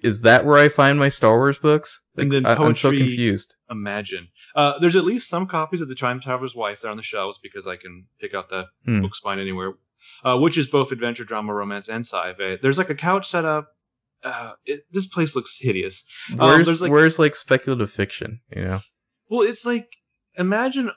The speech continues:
Speaker 2: opening a bookstore where every sing-, everything inside that bookstore was nothing but punchlines.
Speaker 1: Mm-hmm.
Speaker 2: And that's Ezra's life. Um, so
Speaker 1: And it's not that many shelves. I mean, we're
Speaker 2: No.
Speaker 1: talking,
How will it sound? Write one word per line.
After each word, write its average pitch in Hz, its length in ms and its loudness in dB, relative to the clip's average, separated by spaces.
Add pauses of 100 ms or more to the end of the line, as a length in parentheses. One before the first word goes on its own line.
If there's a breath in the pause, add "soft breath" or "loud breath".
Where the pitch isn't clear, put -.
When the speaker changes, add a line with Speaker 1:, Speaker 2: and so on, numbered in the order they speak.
(100)
Speaker 2:
opening 190 440 -2
a 175 60 -2
bookstore 110 920 -4 (160)
where 123 380 0
every 170 280 0
sing-, 180 480 -2
everything 226 480 0
inside 127 440 -2
that 110 120 -10 (360)
bookstore 117 340 -6
was 107 180 -4
nothing 113 320 -4
but 104 120 -8 (140)
punchlines. - 760 -12 (180)
Speaker 1:
Mm-hmm. 123 200 0
Speaker 2:
And 135 80 2
that's 127 200 -2
Ezra's 104 380 -8
life. - 500 -14 (800 soft breath)
Um, 143 420 2 (140)
so - 160 -2
Speaker 1:
And 170 100 8
it's 151 80 2
not 339 220 8
that 262 160 8
many 220 240 6
shelves. - 600 4
I 127 120 4
mean, 131 200 2
we're 180 100 4
Speaker 2:
No. 143 60 2
Speaker 1:
talking, 156 640 2